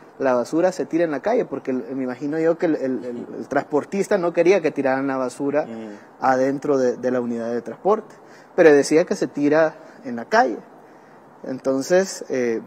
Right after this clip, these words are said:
Speaker 1: vino una turista y le pone ahí, con plumón, "La basura no se tira en la calle", ¿verdad? Es decir, eh, esto es parte también de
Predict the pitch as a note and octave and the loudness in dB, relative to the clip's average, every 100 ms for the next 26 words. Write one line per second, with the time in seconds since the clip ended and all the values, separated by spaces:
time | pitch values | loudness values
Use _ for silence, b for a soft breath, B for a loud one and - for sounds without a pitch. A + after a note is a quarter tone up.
0 | D3+ C3 C#3+ D3+ E3 F3+ A3+ G#3+ - E4 | -4 -2 0 -2 0 0 0 -2 -4 -6
1 | C#4+ F3 C#3 - C3+ C3 C#3 C3+ C3 D3 | -6 -4 -4 -2 -2 -2 -4 -6 -4 0
2 | C#3+ C#3 A#3+ G3+ - - - - A#3 - | 2 2 -2 -10 -14 -20 -20 -20 -20 -12
3 | D3 C3+ - E3 E3 F3+ A#3+ B B B | -10 -8 -2 -2 0 -2 -4 B B B
4 | B - C3+ C3+ F3 D#3 C#3 F3+ A#3+ D3 | B -6 -2 0 0 0 0 2 2 0
5 | C3 D3+ C#3 A#2 G#2 - - - - - | -6 -6 -6 -8 -10 -12 -12 -16 -18 -18
6 | - D#2 A2+ A#2 - C3+ A2 B B B | -16 -14 -12 -10 -4 -2 -4 B B B
7 | B - - A#2+ A#2 A#2+ A#2+ A#2 - - | B -14 -6 -2 0 0 0 -2 -6 -20
8 | - - - - - D#3+ - G#3 - E3+ | -20 -20 -20 -20 -4 -4 0 -2 0 -4
9 | G3 D3 A#2+ A#2+ B2 C3 D3 | -2 -6 -6 -6 -4 -4 -4